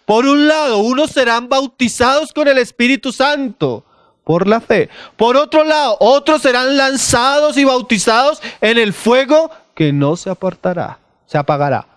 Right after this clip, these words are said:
para condenación. Dos verdades que se encuentran en el Evangelio, hermanos. Por eso les decía que me parece más que la segunda línea de pensamiento es más congruente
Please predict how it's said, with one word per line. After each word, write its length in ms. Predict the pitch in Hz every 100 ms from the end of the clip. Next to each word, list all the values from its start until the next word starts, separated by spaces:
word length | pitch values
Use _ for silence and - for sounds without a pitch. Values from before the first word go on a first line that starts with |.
| _ _ -
para 360 | 113 113 120
condenación. 800 | 127 147 156 160 180 - - _ _ _ _ _ _ _ _ _
Dos 260 | 131 147 165
verdades 480 | 190 190 202 196
que 80 | -
se 80 | 165
encuentran 580 | 143 143 139 147 202 254 _ _ _ _ _
en 240 | 135 135 139
el 100 | 135
Evangelio, 1000 | 127 117 113 107 - 117 117 101 98 -
hermanos. 280 | - - _ _ _ _ _ _ _ _ _ _ _ _ _ _ _ _ _
Por 140 | - 120
eso 100 | 135
les 160 | 175
decía 320 | 170 170 175 156
que 220 | 170 143 _ _
me 180 | 139 143
parece 380 | - 127 123 156
más 240 | 165 165
que 160 | - 208
la 80 | 190
segunda 460 | 160 147 151 160
línea 180 | 165 170
de 60 | 170
pensamiento 500 | 170 175 151 135 147
es 60 |
más 200 | 151 165
congruente 680 | - 151 151 135 131 180 180